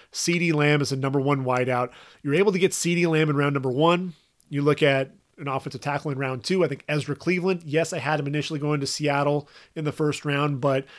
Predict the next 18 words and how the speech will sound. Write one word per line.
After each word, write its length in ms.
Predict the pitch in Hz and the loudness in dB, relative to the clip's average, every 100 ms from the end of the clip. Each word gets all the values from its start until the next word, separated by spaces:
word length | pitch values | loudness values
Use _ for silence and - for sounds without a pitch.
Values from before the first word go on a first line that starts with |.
| - | -14
I 60 | 147 | -6
think 160 | 143 | -6
Seattle 500 | 131 - 139 139 143 | -4 -2 0 2 2
has 240 | 127 143 120 | 0 -2 -6
a 60 | |
bigger 320 | 127 147 147 143 | -2 0 2 2
issue 280 | 135 - | 0 0
with 220 | 139 135 - | -2 -4 -4
getting 240 | 143 131 | -4 -4
a 80 | 123 | -8
pass 480 | - - 151 147 - | -10 -6 -4 -4 0
rusher, 400 | 143 135 151 139 | 0 0 -2 -4
especially 400 | - 160 - 151 | -4 -6 -6 -6
considering 380 | 147 156 143 | -4 -2 -2
it 120 | 139 113 | -4 -2
doesn't 280 | 147 147 | -4 -2
look 180 | 139 135 | -6 -4
like 240 | 143 131 | -2 -2